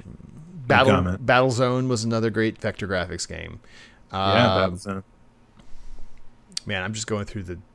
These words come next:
Speaker 2: the, the list here and trying to recall.
Speaker 1: Uh,
Speaker 2: Uh,
Speaker 1: pretty much every game that you can remember from that era was an Atari game.
Speaker 2: Yes.
Speaker 1: Space Invaders?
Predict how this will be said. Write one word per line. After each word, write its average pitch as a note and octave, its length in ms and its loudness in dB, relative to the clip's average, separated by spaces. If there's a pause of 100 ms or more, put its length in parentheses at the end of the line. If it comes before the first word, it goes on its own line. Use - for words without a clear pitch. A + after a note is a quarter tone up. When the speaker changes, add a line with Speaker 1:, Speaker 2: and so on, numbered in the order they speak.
(400)
Speaker 2:
the, G2+ 220 -6
the F#2 280 -10
list G#2 460 -2
here F2 240 -4
and F2 120 -10
trying G2 240 -6
to F2+ 60 -6
recall. F2 500 -6 (500)
Speaker 1:
Uh, C#3+ 40 2 (100)
Speaker 2:
Uh, - 40 -2
Speaker 1:
pretty F#3 160 6
much G3 200 6
every E3 540 2 (220)
game G#2 600 2 (1200)
that B2 100 4
you A2+ 140 0
can G#2+ 180 4
remember G#2+ 600 6 (560)
from G#2+ 260 0
that G#2+ 300 4
era G#2+ 480 4
was A2 220 2
an G#2 100 4
Atari G2 400 2
game. F2+ 320 -6 (480)
Speaker 2:
Yes. G#2 260 0
Speaker 1:
Space A2 300 4
Invaders? B2+ 580 4